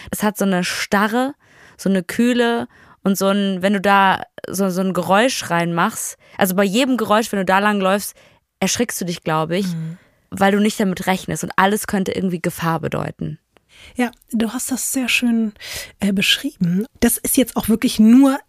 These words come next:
Speaker 2: der Anfang von einer Strecke, die in den sogenannten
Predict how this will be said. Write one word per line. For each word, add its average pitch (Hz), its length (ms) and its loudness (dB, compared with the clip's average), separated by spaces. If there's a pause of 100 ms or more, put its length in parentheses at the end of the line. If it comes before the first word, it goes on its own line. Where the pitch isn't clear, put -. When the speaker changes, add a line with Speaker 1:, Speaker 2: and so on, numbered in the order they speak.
Speaker 2:
der 220 260 -2
Anfang 214 560 4
von 233 280 0
einer 220 180 2
Strecke, 220 720 0
die 226 260 2
in 226 160 0
den 226 140 2
sogenannten 220 560 0